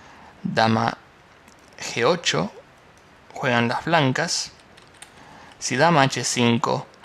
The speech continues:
jugamos dama E cinco,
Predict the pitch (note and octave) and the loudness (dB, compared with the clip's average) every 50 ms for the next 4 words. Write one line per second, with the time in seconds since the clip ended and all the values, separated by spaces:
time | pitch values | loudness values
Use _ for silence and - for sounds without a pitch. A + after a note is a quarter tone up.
0 | - - - - - - - - - A#2 A#2 A2+ A#2 A#2 A#2 B2 - - - - | -20 -20 -20 -20 -20 -18 -16 -6 -2 0 2 2 2 2 2 0 -2 -4 -4 -2
1 | C#3+ C3+ C3 C3 C3+ B2+ B2 - - - D3 C#3+ C#3+ - - - A#2+ A#2 A#2 A#2+ | 0 2 2 4 4 4 2 0 -2 -4 -4 -2 0 -2 -2 0 0 0 0 0
2 | A#2+ - - D#3+ | 0 -2 -4 -4